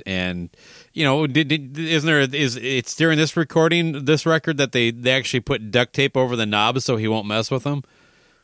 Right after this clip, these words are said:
Speaker 1: Yeah.
Speaker 2: I mean, anybody who's
Speaker 1: Yeah.
Speaker 2: been in a band has
Speaker 1: Yeah.
Speaker 2: had at least one guy on stage you wanted to do that to.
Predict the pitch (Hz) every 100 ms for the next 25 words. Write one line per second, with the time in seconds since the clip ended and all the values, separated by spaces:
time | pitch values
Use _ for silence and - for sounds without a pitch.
0 | _ _ _ - 123 120 101 - _ -
1 | 143 156 175 175 151 107 139 131 110 120
2 | 147 147 117 147 131 117 120 117 127 143
3 | 123 113 104 - 107 98 104 101 95 92
4 | 95 95 - 98